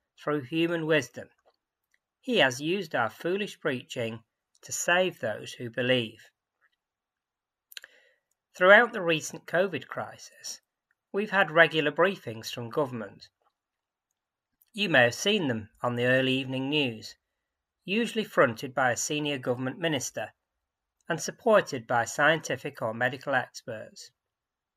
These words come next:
I don't watch everyone, but if they're on, I will see if there's anything interesting happening.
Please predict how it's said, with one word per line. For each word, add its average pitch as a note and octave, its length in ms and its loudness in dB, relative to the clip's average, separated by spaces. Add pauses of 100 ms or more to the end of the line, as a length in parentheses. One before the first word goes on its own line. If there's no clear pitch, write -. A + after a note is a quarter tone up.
(840)
I G3+ 80 6
don't A3 240 6
watch F#3 280 4
everyone, B2+ 600 2
but F#3 140 -2
if F#3 100 -6
they're G#3+ 240 4
on, A#2+ 300 -2 (400)
I D#3+ 100 4
will E3+ 100 2
see B2 520 0 (260)
if D#3+ 120 -2
there's D#3+ 220 4
anything D3+ 360 4
interesting A#2+ 540 -8
happening. A#2+ 520 -6